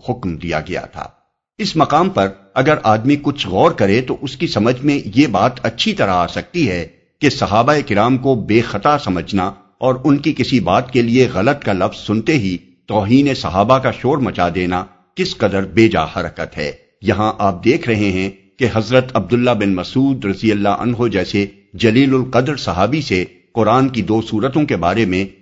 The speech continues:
کتنی بڑی چوک ہو گئی۔ ایسی چوک اگر اتنے عظیم مرتبے کے صحابی سے ہو سکتی ہے تو دوسروں سے بھی کوئی چوک ہو جانی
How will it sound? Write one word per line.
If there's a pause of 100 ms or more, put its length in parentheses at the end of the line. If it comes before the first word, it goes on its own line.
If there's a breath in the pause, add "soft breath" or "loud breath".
کتنی
بڑی (160)
چوک
ہو
گئی۔ (320)
ایسی
چوک
اگر
اتنے
عظیم
مرتبے
کے
صحابی
سے
ہو
سکتی
ہے (360)
تو
دوسروں
سے
بھی
کوئی
چوک
ہو
جانی